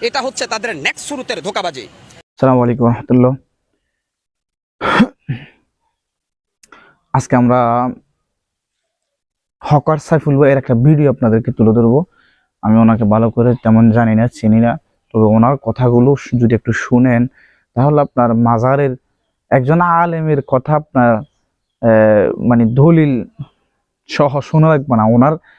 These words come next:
Speaker 2: ওনার যে কথা, ওনার কথার মধ্যে আপনি স্পষ্ট বুঝে যাবেন যে মাজার,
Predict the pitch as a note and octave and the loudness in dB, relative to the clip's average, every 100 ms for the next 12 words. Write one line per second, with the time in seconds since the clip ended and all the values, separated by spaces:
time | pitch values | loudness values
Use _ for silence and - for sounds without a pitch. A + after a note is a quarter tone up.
0 | _ _ _ _ _ _ _ A#2 A#2+ B2+ | _ _ _ _ _ _ _ 0 2 2
1 | C#3 C#3+ C#3 A#2+ - - B2+ A2 G#2+ A2 | 0 -2 -4 -4 -4 -2 -2 0 -2 -2
2 | B2+ C3 - A#2+ C#3+ D3 D3+ C#3 E3 D3+ | 0 -2 -2 -4 0 0 0 0 0 0
3 | C3+ - - D3 - D3 A#2+ A#2 A#2 A2 | -2 -2 -4 -4 -2 0 2 2 2 2
4 | G#2+ A2+ A2+ B2 B2+ B2 | 2 2 2 2 0 0